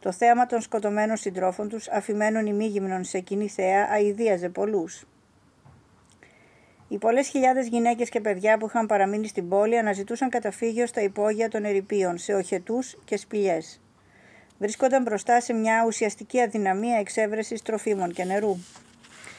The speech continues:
Κάθε φορά που σιγούσαν οι κανονιοβολισμοί, ξεπρόβαλαν από τις τρύπες της γης.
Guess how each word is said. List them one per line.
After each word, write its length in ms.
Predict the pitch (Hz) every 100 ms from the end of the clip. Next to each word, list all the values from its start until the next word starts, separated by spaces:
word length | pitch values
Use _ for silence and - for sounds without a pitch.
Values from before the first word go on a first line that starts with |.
| - - -
Κάθε 240 | 247 277
φορά 440 | - 233 220 233 240
που 140 | 226
σιγούσαν 560 | - 196 233 233 240 226
οι 180 | 214
κανονιοβολισμοί, 1000 | 202 208 208 202 196 185 190 180 190 226
ξεπρόβαλαν 600 | 233 214 214 233 247 254
από 180 | 220 202
τις 160 | 196 -
τρύπες 340 | 220 226 220
της 180 | - 202
γης. 420 | 208 196 160 -